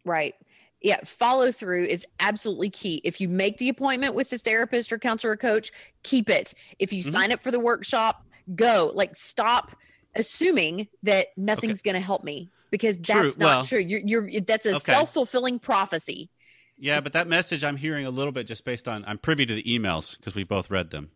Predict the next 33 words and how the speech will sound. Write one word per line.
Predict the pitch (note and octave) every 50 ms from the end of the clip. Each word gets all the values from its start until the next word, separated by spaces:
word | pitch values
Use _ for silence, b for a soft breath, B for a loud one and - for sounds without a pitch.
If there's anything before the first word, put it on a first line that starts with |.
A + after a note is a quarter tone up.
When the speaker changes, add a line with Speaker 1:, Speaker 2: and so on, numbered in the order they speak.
| _
Speaker 2:
at | - G3+ A3+
Speaker 1:
Uh-huh. | G#3 G3+ F#3
Speaker 2:
feedback | F#3+ F2+ F2 -
at | - -
sexymarriageradio | - - - - F#2+ F2+ E2+ - - F2 E2 E2 E2
dot | D#2 D#2+ -
com. | - F#2+ F2+ D#2+ B B B B B B B B B
Your | A2 B2 C#3
message | D3 D3 C#3+ C#3+ - - A#2+ A2 -
there | B2+ B2 B2 A#2+
is | A2 G2+
a | A2
little | G#2 G#2 A2 A2 A2 A#2+ A#2
bit | A2 A#2+ A#2 F2
more, | G#2+ G#2+ G#2 G2+ F#2+
from | - - G2
what | F#2+ F#2 F#2
I'm | F#2 F2+
hearing, | F2+ G2+ A2+ A2+ G#2+ G2+ F#2+
Shannon, | - - - F2+ E2+ E2 E2 D#2 D#2+ E2 b b b b b b b b b b
aimed | - A2+ A#2+ B2 B2+ B2 A2+ - -
at | G#2+ A2+ A2 - -
the, | - G2 - _ _ _
the | - G#2+ G2
lower | F#2+ G2+ G#2+ A#2+ A#2+ G#2
desire | F2 F#2+ F2+ - G#2 G2 A#2+ B2 F2+ D2+
that's | D#2 F#2 G2 -
not | A#2+ C#3 D#3+
as | C3+ A2+
interested | A#2+ D#3 G3 - - - - A#2 F#2+ F#2+
in | F#2 F2
the | E2 D#2
help. | D#2 E2 D#2+ - G1+ -